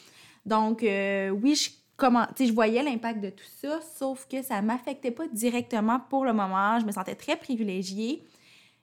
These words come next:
Et évidemment, lundi, cette semaine, on a appris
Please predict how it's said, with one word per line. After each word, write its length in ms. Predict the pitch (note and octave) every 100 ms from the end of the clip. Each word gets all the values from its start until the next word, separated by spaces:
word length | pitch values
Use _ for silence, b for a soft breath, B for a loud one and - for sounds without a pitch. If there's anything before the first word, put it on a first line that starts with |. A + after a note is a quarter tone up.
| _ -
Et 320 | E4+ - B3
évidemment, 640 | A3+ G#3+ G#3 G3+ G#3 D4 D#4
lundi, 840 | A3 A#3 A#3 A3+ G3+ - A3 C#4 -
cette 260 | - A3+ A3+
semaine, 520 | G3 F#3+ G3+ C4+ D4 -
on 180 | E4 E4+
a 160 | B3
appris 500 | G3+ - - A#3 A#3